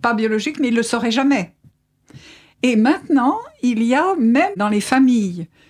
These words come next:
qui ont eu recours à l'insémination artificielle avec donneur, des parents demandent à connaître le géniteur parce qu'ils veulent pouvoir le dire à l'enfant, parce qu'il y a maintenant,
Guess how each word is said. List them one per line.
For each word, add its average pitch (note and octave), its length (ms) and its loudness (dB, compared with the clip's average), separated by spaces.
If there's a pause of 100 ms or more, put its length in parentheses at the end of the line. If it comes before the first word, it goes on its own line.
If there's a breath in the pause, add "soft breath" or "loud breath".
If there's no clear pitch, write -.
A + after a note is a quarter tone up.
(140 soft breath)
qui A3+ 200 -2
ont A3+ 140 2
eu E4 140 2
recours A#3+ 720 -4 (120)
à F#3 80 0
l'insémination F#3+ 640 -2
artificielle - 500 -6
avec F3+ 200 -4
donneur, F3+ 600 -4 (460 loud breath)
des F#3 280 -2
parents B3 640 -2 (160)
demandent A3+ 640 0
à - 160 -6
connaître G#3+ 720 -4
le F#3+ 500 -2
géniteur G3 680 -2
parce - 280 -8
qu'ils G#3 380 -4
veulent A#3 260 -4
pouvoir A3 640 -6 (340 loud breath)
le G3+ 180 0
dire G#3 240 -2
à F#3+ 60 -2
l'enfant, C4 640 -4 (340 soft breath)
parce - 220 -4
qu'il A#3+ 200 -2
y A3+ 120 0
a A3+ 80 0
maintenant, G#3+ 680 -2